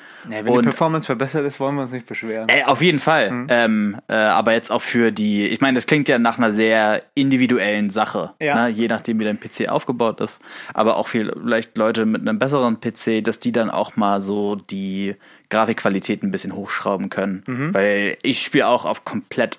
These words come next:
Speaker 2: allem Ultra Low,
Speaker 1: Ja.
Speaker 2: weil ich einfach keine F P S-Drops in Kauf nehmen möchte.
Speaker 1: Ja, ich
Speaker 2: Und
Speaker 1: auch.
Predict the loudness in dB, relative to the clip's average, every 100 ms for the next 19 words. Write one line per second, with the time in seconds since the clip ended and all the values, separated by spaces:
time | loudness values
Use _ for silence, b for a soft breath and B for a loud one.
0 | -6 -2 -2 -2 -4 -6 _ _ _ _
1 | 2 4 4 2 2 0 -2 -2 -2 -2
2 | -6 0 2 4 2 -2 -2 -4 -6 -4
3 | -2 0 -2 -4 -4 -2 -2 -4 -2 -2
4 | -2 -6 -10 -8 -4 -4 -2 -4 -4 -4
5 | -4 -4 -4 -2 -2 -2 -12 -6 -2 0
6 | -2 -4 -8 -10